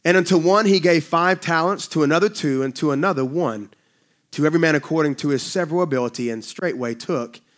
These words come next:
his journey. Then he ha-, then he that had received the five talents went and traded with the same and made them other five talents.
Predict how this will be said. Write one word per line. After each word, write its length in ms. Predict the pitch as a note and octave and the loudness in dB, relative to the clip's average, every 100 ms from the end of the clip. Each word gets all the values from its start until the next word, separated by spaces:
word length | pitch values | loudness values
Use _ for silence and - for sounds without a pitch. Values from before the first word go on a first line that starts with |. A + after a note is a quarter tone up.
| _ _ _ | _ _ _
his 220 | - C3+ | -6 -4
journey. 400 | A2+ D3 A#2+ G2 - _ _ _ _ _ _ _ _ - | -2 -2 -2 -6 -16 _ _ _ _ _ _ _ _ -8
Then 260 | B2+ A#3+ | 2 4
he 180 | A#3 G3+ | 4 4
ha-, 160 | F#3+ F#3+ - | 2 -2 -8
then 300 | C#3 B3 A3+ | 0 4 4
he 260 | E3 A3+ G#3+ | 2 0 2
that 140 | D#3+ | 0
had 160 | E3+ E3 | 2 0
received 360 | D3 - G3+ | 0 -2 -2
the 60 | D#3 | -2
five 340 | C#3 F#3+ G#3 | -2 -2 -2
talents 380 | - C#3 C#3+ C#3 | -4 -2 -2 -2
went 160 | D#3+ G3 | -2 -2
and 100 | D#3+ | -4
traded 440 | - A3+ A3+ F3 - - - | -4 0 0 0 -6 -10 0
with 140 | F#3+ | 0
the 80 | F#3+ | 2
same 260 | - D#3 C#3+ | 0 0 2
and 100 | C#3+ | 2
made 240 | F#3+ G3+ | 2 2
them 180 | D3+ E3 | 2 0
other 300 | F#3 G#3+ D#3 | 0 2 2
five 320 | C#3 D#3+ D#3 D3+ | 0 0 0 -2
talents. 540 | F#3 F3+ B2+ - - | -4 -6 -8 -14 -18